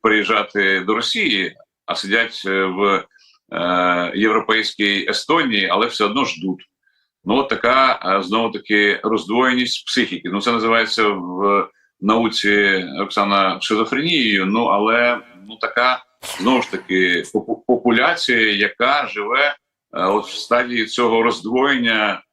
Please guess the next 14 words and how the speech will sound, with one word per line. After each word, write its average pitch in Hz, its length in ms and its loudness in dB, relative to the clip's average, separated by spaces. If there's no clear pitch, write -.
шизофренічного 123 800 0
роздвоєння. 80 680 -4
І 95 100 0
повторюю 147 420 2
ще 127 200 2
раз: 107 240 0
це, 123 340 2
е, - 100 -8
унікальна 107 840 -2
популяція, 113 640 -2
за 98 100 -2
якою 120 360 -4
треба 110 400 -4
просто 120 460 -4